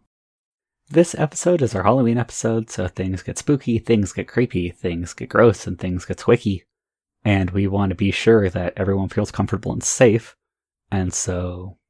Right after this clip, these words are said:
just giving you a rundown of what's going on in this episode that is out of our usual kind of tone and style, so that if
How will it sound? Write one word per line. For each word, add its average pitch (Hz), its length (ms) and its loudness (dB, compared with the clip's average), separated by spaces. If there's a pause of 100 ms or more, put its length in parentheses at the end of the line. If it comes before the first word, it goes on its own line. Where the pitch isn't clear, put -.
(200)
just - 300 -18
giving 107 200 2
you 107 120 4
a - 20 2
rundown 135 460 4
of 92 80 0
what's 92 160 -4
going 92 240 -2
on 107 200 0
in 131 120 4
this 123 180 4
episode 104 640 0
that 104 160 4
is 98 100 0
out 98 140 2
of 98 100 -2
our 90 100 0
usual 98 460 2
kind 101 220 2
of 101 80 -2
tone 107 200 2
and 104 120 2
style, 95 340 0
so 90 400 -6
that 90 240 -6
if - 460 -8